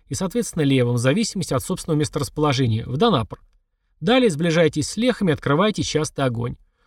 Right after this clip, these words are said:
После восьмидесяти залпов врага атакуют пикинеры. Что касается орудий. У Бергарского их не так много, не более тридцати, и большая часть пушек приспособлена для стрельбы по фронту.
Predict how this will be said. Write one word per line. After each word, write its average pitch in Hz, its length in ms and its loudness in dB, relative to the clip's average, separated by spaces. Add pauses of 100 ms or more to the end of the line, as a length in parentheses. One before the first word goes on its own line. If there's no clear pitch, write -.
(160)
После 190 220 -2
восьмидесяти 185 580 0
залпов 170 460 -2
врага 156 300 2
атакуют 170 420 -4
пикинеры. 123 560 0 (500)
Что - 220 0
касается 220 480 -2
орудий. 120 360 -4 (380)
У 147 80 -2
Бергарского 202 540 2
их - 100 -6
не 196 100 0
так 226 220 0
много, 139 340 2
не 147 120 4
более 220 260 2
тридцати, 185 520 -6
и 139 100 2
большая 165 340 0
часть - 300 -2
пушек 214 320 -6
приспособлена 175 680 0
для 143 100 -2
стрельбы 135 380 0
по 180 140 0
фронту. 120 480 -4